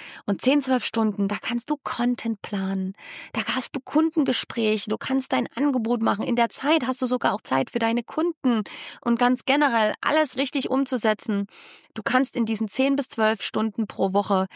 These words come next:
richtig schön dein Marketingkonzept überarbeiten. Und ganz wichtig ist dann aber ein Ziel,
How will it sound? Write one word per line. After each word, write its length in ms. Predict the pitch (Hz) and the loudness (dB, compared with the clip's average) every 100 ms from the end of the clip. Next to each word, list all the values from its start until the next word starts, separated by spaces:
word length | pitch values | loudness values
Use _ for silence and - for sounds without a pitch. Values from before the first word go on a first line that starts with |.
| - - - | -16 -10 0
richtig 360 | 233 - 247 | 0 2 0
schön 240 | - 208 202 | 0 2 2
dein 160 | 196 | 2
Marketingkonzept 1000 | 190 190 220 - 202 190 190 185 196 - | 2 2 0 -2 -2 0 -2 -2 -6 -6
überarbeiten. 720 | 196 - - 196 190 185 180 180 | -8 -6 -4 -2 -2 0 -2 -4
Und 340 | 180 175 180 - - - - _ _ _ _ - | -4 -4 -6 -12 -20 -20 -20 _ _ _ _ 2
ganz 300 | 254 285 247 | 4 4 2
wichtig 340 | 247 - 220 | 0 0 -2
ist 200 | 202 - | -2 0
dann 160 | 202 220 | 0 2
aber 560 | 190 185 180 175 190 - _ _ | 2 2 2 0 -2 -12 _ _
ein 320 | - 202 269 285 | -2 0 2 0
Ziel, 640 | - 226 202 196 202 220 | -2 0 2 2 -2 -8